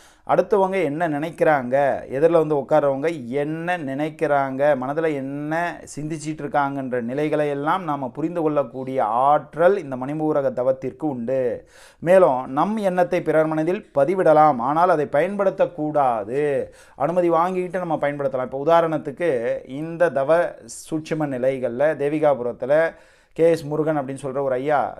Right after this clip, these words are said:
சிவராஜ மாதங்கீஸ்வரி அருள்பீடத்தை இப்ப கட்டிக்கிட்டு இருக்காரு. அவர் தொடர்புல இருக்கக்கூடிய சிஷ்ய-, சிஷ்யர்கள், அவர் வழிமுறையில இருக்கக்கூடிய நிறைய மாணவர்கள்,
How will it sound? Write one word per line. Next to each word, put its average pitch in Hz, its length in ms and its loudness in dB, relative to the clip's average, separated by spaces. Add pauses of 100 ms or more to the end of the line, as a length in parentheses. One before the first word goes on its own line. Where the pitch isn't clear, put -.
சிவராஜ 156 380 0
மாதங்கீஸ்வரி 139 680 -4
அருள்பீடத்தை 135 440 -2
இப்ப 127 160 -4
கட்டிக்கிட்டு 123 400 -6
இருக்காரு. 127 140 -2
அவர் 156 320 2
தொடர்புல 156 320 -2
இருக்கக்கூடிய 135 880 -2 (400)
சிஷ்ய-, 139 540 -2
சிஷ்யர்கள், 143 580 0
அவர் 143 360 2
வழிமுறையில 156 540 0
இருக்கக்கூடிய 135 580 0
நிறைய 143 320 -2
மாணவர்கள், 139 800 2